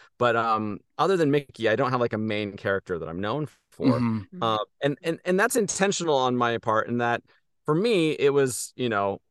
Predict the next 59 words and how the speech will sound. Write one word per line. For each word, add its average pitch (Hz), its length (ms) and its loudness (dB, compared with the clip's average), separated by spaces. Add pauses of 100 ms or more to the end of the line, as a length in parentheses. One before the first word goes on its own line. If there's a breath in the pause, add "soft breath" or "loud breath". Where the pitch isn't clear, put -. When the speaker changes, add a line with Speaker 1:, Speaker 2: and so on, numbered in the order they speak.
(100)
Speaker 1:
one, 127 420 2
this 120 140 -2
opportunity 113 360 -2
to 110 60 -4
be 107 60 -2
a 107 60 0
part 104 180 -2
of 107 40 -6
the 113 60 -2
legacy, 101 340 -4
like 90 200 -6
I 90 80 -4
shared, 87 340 -6
and 95 100 -8
something 101 260 -6
I 95 40 -4
was 98 100 -6
really 98 140 -4
passionate 127 440 -6
about. 85 420 -6 (320 soft breath)
But, 110 380 -2
um, 104 300 -4
two, 175 360 2
I - 80 -2
really 143 720 -2 (140)
strove 123 640 2
to - 120 -6
maintain 110 640 -2
my 92 640 -4
artistic 95 460 -8
side 69 340 -8
because 92 200 -6
I 101 80 -2
went 120 140 0
Speaker 2:
Mm-hmm. 120 120 -6
Speaker 1:
to - 60 -
school 120 140 0
for 110 200 -6
illustration 101 540 -4
and 98 100 -4
graphic 82 240 -6
design, 110 420 -2
and 87 120 -4
I 85 100 -4 (100)
started 90 220 -4
my 82 100 -8 (140)
career 127 240 -4
in 107 80 -2
that. 95 180 -4 (220 soft breath)
And 131 80 -6
I 147 40 0
never 202 220 0
wanted 160 260 0
that 120 120 0
to - 80 -10
go 110 140 4
away 101 180 2
completely. 92 540 -4
So 107 260 2